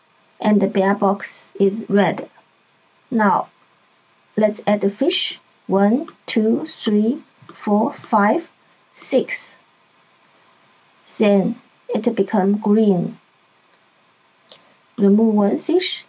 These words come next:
it's five, and then remove all fish, it's also red. It looks nice and also very simple, but this has a problem, which is unnecessary render. Let me add a random number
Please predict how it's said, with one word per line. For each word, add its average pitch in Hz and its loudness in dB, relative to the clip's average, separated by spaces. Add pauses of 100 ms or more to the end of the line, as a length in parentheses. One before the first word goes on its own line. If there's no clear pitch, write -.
it's 202 -4
five, 208 0 (120)
and 208 2
then 196 2
remove 196 2
all 208 0
fish, - -4
it's 196 -4
also 202 0
red. 185 -2 (760)
It 240 0
looks 220 0
nice 233 0
and 226 2
also 220 0
very 208 2
simple, 226 0 (400)
but 226 2 (160)
this 320 0
has 208 0
a 202 2
problem, 202 0 (300)
which 202 0
is 202 2
unnecessary 220 0
render. 202 2 (1700)
Let 226 0
me 262 2
add 220 0
a - 2
random 240 2
number 240 2